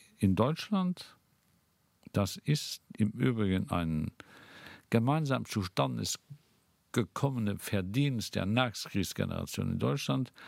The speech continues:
gibt es diesen Disput nicht. Stellen Sie sich mal vor, in Deutschland hätten wir die Wahl zwischen einem Europäer und einem Nicht-Europäer. Es ehrt die deutsche Demokratie,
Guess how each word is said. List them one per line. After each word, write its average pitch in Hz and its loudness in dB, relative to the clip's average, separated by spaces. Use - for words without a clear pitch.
gibt 135 2
es - -2
diesen 78 -2
Disput - -6
nicht. - -6
Stellen 127 0
Sie 104 2
sich 92 0
mal 90 0
vor, 185 0
in 98 4
Deutschland 151 0
hätten 139 2
wir 123 6
die 117 2
Wahl 139 2
zwischen 110 0
einem 101 2
Europäer 95 0
und 120 0
einem 107 2
Nicht-Europäer. - -4
Es - -2
ehrt 147 2
die 98 0
deutsche 110 4
Demokratie, 92 -2